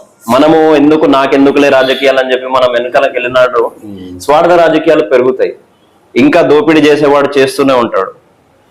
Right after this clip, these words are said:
Speaker 1: కాబట్టి సమాజానికి మంచి జరగాలనంటే మనం ఖచ్చితంగా రాజకీయంలో రావాలి. చదువుకున్న వారిగా, విద్యావంతులుగా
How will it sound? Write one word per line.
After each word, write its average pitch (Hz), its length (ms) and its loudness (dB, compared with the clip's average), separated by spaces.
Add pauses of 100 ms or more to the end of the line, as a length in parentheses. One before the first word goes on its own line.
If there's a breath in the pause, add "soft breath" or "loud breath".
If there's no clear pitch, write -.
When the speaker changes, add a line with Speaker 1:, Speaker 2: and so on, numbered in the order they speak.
(140)
Speaker 1:
కాబట్టి 127 360 2
సమాజానికి 127 560 0
మంచి 117 320 -2
జరగాలనంటే 117 600 0
మనం 120 200 -4
ఖచ్చితంగా 117 560 -2
రాజకీయంలో 113 640 0
రావాలి. 113 500 2 (560 soft breath)
చదువుకున్న 131 420 2
వారిగా, 123 600 0
విద్యావంతులుగా 123 880 0